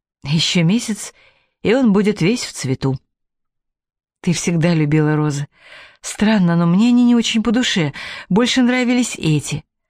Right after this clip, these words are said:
Она указывает на клумбу с нарциссами. «Сколько у него было женщин, мама?» Она качает головой.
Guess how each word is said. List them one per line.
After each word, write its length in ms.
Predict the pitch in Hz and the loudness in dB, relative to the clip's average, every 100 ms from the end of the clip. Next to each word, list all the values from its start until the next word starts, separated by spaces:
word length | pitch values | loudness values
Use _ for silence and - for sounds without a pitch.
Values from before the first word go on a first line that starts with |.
| _ _ _ | _ _ _
Она 300 | - 175 170 | -2 2 2
указывает 500 | 160 175 175 156 160 | 0 0 0 0 0
на 140 | 156 151 | 0 -2
клумбу 320 | 170 160 151 | 0 0 0
с 80 | - | 0
нарциссами. 680 | 160 160 143 - 135 135 _ _ _ _ _ _ _ _ _ | -2 -2 -6 -6 -8 -10 _ _ _ _ _ _ _ _ _
«Сколько 460 | - - - 262 220 | -14 -6 -2 0 2
у 20 | |
него 180 | 196 208 | 2 2
было 200 | 190 220 | 2 0
женщин, 400 | 220 247 - 170 | 2 0 2 0
мама?» 320 | 214 196 156 _ _ _ _ _ _ _ - | 2 0 -2 _ _ _ _ _ _ _ -6
Она 240 | 156 143 | -2 0
качает 400 | 147 139 147 147 | -2 -2 -2 -2
головой. 480 | 160 151 151 147 147 | 0 0 2 -2 -6